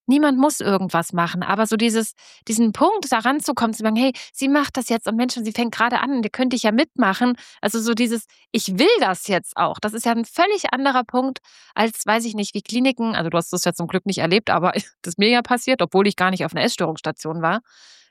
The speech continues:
Wenn jemand von außen sagt: „Du musst das jetzt machen.“ Ich sage mal, in Rediscover muss niemand irgendwas. Aber das Schöne, was halt passiert, ist so dieses: „Ah, ich würde gerne, oh, das würde ich jetzt eigentlich schon gern,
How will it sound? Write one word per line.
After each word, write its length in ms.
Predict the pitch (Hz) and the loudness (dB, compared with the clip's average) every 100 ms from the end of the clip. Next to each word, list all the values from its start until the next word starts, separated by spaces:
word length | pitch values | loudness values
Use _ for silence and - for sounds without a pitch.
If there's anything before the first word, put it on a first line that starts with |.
| _ - | _ 0
Wenn 160 | 220 | 2
jemand 240 | 226 226 214 | 4 2 0
von 140 | 202 | -2
außen 300 | - 226 233 | 0 0 0
sagt: 180 | 208 - | -2 0
„Du 40 | |
musst 300 | 208 220 - | 2 2 2
das 180 | 196 - | -2 -2
jetzt 200 | 151 - | -6 -8
machen.“ 300 | 156 147 147 - | -10 -10 -12 -14
Ich 100 | - | -6
sage 120 | 208 226 | 0 2
mal, 80 | 214 | 4
in 60 | |
Rediscover 540 | 240 247 - 226 214 196 | 2 0 0 0 0 0
muss 320 | 226 269 - - | 2 2 0 -4
niemand 380 | 226 226 196 - | 0 2 0 2
irgendwas. 680 | 349 320 233 165 220 - - _ - _ - | 2 4 0 0 -2 -4 -14 _ -20 _ -2
Aber 100 | 202 | 0
das 140 | 202 | 0
Schöne, 260 | 254 302 339 | 2 2 2
was 200 | 247 - | 0 0
halt 140 | 185 | -2
passiert, 340 | - 196 220 214 | -2 -2 0 0
ist 120 | 214 | -2
so 60 | 208 | 0
dieses: 300 | 220 226 - _ _ _ | 0 0 -4 _ _ _
„Ah, 80 | - | -4
ich 140 | 214 247 | -2 0
würde 200 | 262 233 | 0 0
gerne, 260 | 170 170 - | -2 -6 -10
oh, 40 | |
das 160 | - - | -12 -2
würde 140 | 262 | 0
ich 80 | 277 | 0
jetzt 140 | 262 - | -2 -2
eigentlich 300 | 226 254 - | 0 0 2
schon 200 | 262 254 | 2 4
gern, 320 | 240 240 | 4 2